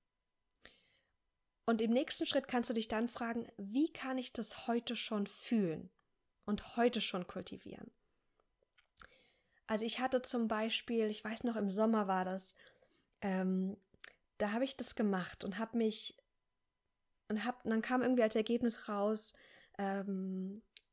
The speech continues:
lebensfroh. Also ich, ich will dieses Ziel erla-, erreichen, weil ich mich lebensfroh und lebendig fühlen möchte.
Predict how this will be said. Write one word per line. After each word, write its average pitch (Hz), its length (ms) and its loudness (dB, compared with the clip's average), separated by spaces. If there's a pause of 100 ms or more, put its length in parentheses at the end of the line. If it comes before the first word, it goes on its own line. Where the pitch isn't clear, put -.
(100)
lebensfroh. 208 1000 2 (1160)
Also 214 180 2
ich, - 220 -2
ich 220 240 -2
will 285 160 6
dieses 247 260 2
Ziel 240 180 2
erla-, 208 360 0
erreichen, 220 500 2
weil 220 140 2
ich 214 100 -4
mich 220 160 0
lebensfroh 240 760 2
und 185 120 0
lebendig 226 500 6
fühlen 175 300 -2
möchte. 175 380 -10